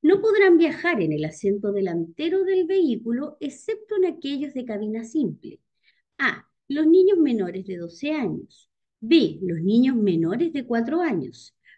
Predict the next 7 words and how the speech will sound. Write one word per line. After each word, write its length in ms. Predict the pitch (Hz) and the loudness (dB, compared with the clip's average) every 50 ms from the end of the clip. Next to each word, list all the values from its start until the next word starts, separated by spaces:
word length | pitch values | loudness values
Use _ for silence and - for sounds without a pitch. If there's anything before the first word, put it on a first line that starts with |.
| _ _ - | _ _ -8
C, 380 | - - 359 277 170 - - - - | -4 0 0 0 0 -2 -6 -6 -4
los 180 | 185 175 170 | -4 -4 -4
niños 400 | 165 180 190 226 240 262 269 269 | -2 -2 0 2 2 2 0 0
menores 680 | 233 208 180 156 160 160 175 202 240 254 302 302 - - | -2 -4 -4 -4 -4 -4 -4 -4 -6 -6 -8 -10 -10 -8
de 220 | 190 180 156 151 - | -8 -8 -8 -10 -10
ocho 480 | - 190 185 185 185 - - 175 156 143 | -8 -8 -8 -8 -10 -12 -10 -10 -8 -8
años. 600 | 139 135 131 127 117 - _ - - - - | -8 -10 -12 -12 -14 -16 _ -20 -20 -20 -20